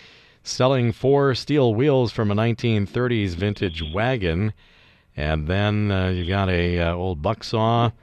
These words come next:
for use with a, uh, tractor P T O. And then, uh, the four-burner electric stovetop,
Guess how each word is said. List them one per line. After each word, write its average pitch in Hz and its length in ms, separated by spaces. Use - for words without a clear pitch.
for 76 160
use 85 320
with 82 300
a, 82 260
uh, 80 160
tractor 101 380
P 104 200
T 92 240
O. 127 200
And 107 140
then, 123 260
uh, 110 240
the 104 120
four-burner 117 560
electric 104 460
stovetop, 110 880